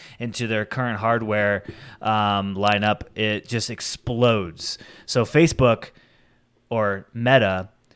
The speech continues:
has been doing this for a while now. In fact, they had their, their, I think their Meta Quest three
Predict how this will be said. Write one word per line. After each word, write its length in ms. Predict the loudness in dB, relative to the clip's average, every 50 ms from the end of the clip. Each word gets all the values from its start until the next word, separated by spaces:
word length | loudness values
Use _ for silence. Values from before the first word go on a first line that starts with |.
| _ _ _ _ _ _ _ _ _
has 280 | -2 0 0 0 0
been 200 | 0 -2 -2 0
doing 280 | 2 2 4 4 4 2
this 180 | 0 0 -2 -4
for 200 | -4 -2 -2 0
a 60 | 0
while 340 | 2 2 4 4 4 2 0
now. 240 | -2 -4 -4 -4 -6
In 60 | -2
fact, 260 | 0 0 0 2 0
they 100 | 0 0 2
had 320 | 2 2 2 2 0 0
their, 440 | 0 0 2 2 2 2 2 0 -2
their, 240 | -4 -6 -4 -2 -2
I 60 | -2
think 180 | -2 -4 -4 -2
their 80 | -4
Meta 280 | -2 0 0 2 2 0
Quest 460 | 0 0 0 2 2 0 -2 -6 -8
three 520 | -6 -2 0 0 2 2 0 0 -4 -6